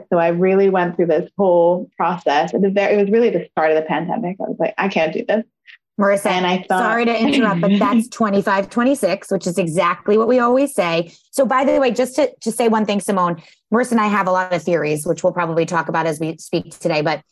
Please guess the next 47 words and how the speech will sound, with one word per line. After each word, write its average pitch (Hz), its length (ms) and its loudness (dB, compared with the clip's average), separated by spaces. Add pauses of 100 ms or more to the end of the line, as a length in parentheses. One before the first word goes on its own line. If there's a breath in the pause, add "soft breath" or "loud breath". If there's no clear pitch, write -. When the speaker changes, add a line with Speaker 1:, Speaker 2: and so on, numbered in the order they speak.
(460 soft breath)
Speaker 2:
you 233 80 2
know, 202 320 0 (680)
maybe 269 200 2
not 269 200 0
so 269 80 2
much 226 160 -2
in 214 80 2
Europe, 196 260 2
but, 185 240 -4
uh, - 260 -6
similar, 165 480 0
I'm 160 80 0
sure. 147 300 0
But 175 160 0
in 202 200 2
U 269 220 4
S, 240 360 -2
you 214 80 4
know, 180 120 2
we 180 200 2
go 190 120 2
to 185 80 2
high 185 120 2
school 190 180 -2
for 190 140 -2
four 208 240 0
years, 208 400 2
you 170 80 -4
go 170 100 2
to 170 80 -2
college 165 320 -2
for 180 120 -4
four 226 200 0
years, 220 460 2
you 165 80 -2
work 165 240 -2
for 185 100 0
four 196 220 2
years. 214 320 2
And 175 100 -4
then 165 80 -4
all 165 100 0
of 160 60 -2
a 175 60 -2
sudden 170 200 -2
you're 165 120 0
like 160 260 0